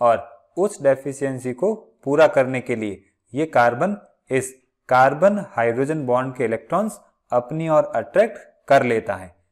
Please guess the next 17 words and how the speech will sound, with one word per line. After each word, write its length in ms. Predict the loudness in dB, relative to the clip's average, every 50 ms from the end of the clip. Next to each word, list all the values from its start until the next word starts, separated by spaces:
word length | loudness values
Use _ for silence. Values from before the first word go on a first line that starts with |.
| _ _ _ -16
जिससे 400 | -10 -8 -8 -6 -4 -2 -2 -2
कि 220 | -2 -2 -6 -8 -8 _ _ _ _ _ -8
यहाँ 280 | -6 -4 -2 -2 -4
से 200 | -4 -2 -2 0
ये 120 | 0 0 0 -2 -4 -12 _ _ -8
एच 200 | -6 -6 -6 -4
प्लस 320 | -2 0 0 0 0 -4 -18 _ _ _ _ _ -6
ईजीली 380 | -4 -2 -2 0 0 0 0 0
रिलीज 460 | 0 -2 0 0 0 -2 -2 -6 -16 _ _ _ -4
हो 120 | -2 0 2
जाता 300 | 2 2 2 2 -2 -6
है 180 | -8 -12 -16 _ _ _ _ _ 2
और 420 | 4 6 6 6 4 0 -10 -10 -10
इससे 340 | -10 -8 -4 -4 -4 -4 -4 -6 -14 _ _ _ -14 -6
ये 320 | -2 0 2 2 0 -2 -6
मिथाइलिन 500 | -10 -6 0 2 2 2 2 0 -4 -4
ग्रुप 320 | -2 0 -2 -2 -2 -10